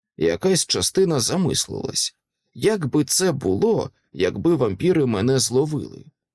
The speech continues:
і чи було б це вже й так погано. А інша частина пережовувала усе, що я бачив. Б'янка явно щось задумала. Я похитав головою й озирнувся на Майкла.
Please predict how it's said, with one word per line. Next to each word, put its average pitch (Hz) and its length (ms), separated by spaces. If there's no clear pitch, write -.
і 104 380
чи 113 220
було 147 320
б - 80
це 135 440
вже 95 220
й 92 80
так 120 240
погано. 135 600
А 101 240
інша 202 440
частина 160 540
пережовувала 135 1080
усе, 175 360
що - 240
я 67 160
бачив. - 600
Б'янка 160 720
явно 165 520
щось - 480
задумала. 107 760
Я 180 240
похитав - 520
головою 117 640
й 110 120
озирнувся 110 720
на 151 140
Майкла. - 580